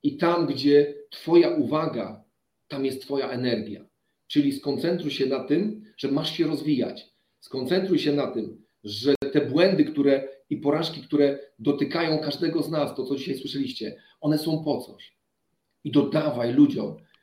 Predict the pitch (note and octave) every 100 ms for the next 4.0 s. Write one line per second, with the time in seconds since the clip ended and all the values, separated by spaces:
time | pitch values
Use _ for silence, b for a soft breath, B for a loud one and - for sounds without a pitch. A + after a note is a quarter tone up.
0 | _ - B2 C3+ C#3+ C3+ C#3+ C3 B2+ C3+
1 | A2+ G2+ - _ - B2+ B2 C#3 C#3+ B2
2 | A#2+ A#2+ - A#2 G#2+ - - _ _ _
3 | A2 C3+ - D3 C#3 - C#3 A2+ A2